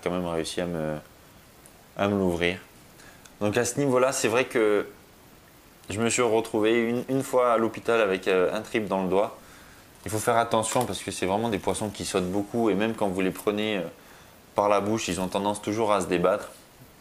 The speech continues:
Et c'est là que l'accident, il, il peut arriver. Donc ensuite, au niveau des leurres souples,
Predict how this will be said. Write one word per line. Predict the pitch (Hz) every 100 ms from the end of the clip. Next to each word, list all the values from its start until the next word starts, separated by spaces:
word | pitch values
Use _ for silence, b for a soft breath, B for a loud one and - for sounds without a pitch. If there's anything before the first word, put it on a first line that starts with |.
| - - - - - -
Et | 85
c'est | 95
là | 101
que | -
l'accident, | 87 - 87 101
il, | 90 -
il | 87
peut | 90 101
arriver. | 90 78 76 - - - B B B -
Donc | 95
ensuite, | 107 160 151
au |
niveau | 127 131 156
des | 127
leurres | 107
souples, | - 127 135